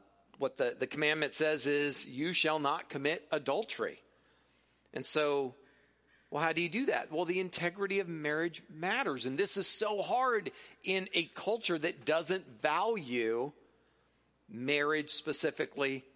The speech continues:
monogamy of any kind. Uh, it, but it's not just a goal in Scripture, this, this vague thing, yet,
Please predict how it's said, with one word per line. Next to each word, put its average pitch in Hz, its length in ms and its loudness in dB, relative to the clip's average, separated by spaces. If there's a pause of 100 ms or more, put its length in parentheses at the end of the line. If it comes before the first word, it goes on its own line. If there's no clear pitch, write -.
(160)
monogamy 147 800 0
of 143 120 0
any 147 220 0
kind. 139 540 0 (560)
Uh, 120 200 0 (320)
it, 170 260 -4
but 196 140 0
it's 196 160 -2
not 247 220 0
just 185 280 0
a 151 80 2
goal 156 560 0
in 170 160 2
Scripture, - 500 0
this, 139 360 2 (340)
this 139 180 -2
vague 165 600 -2
thing, 196 420 0
yet, 156 260 0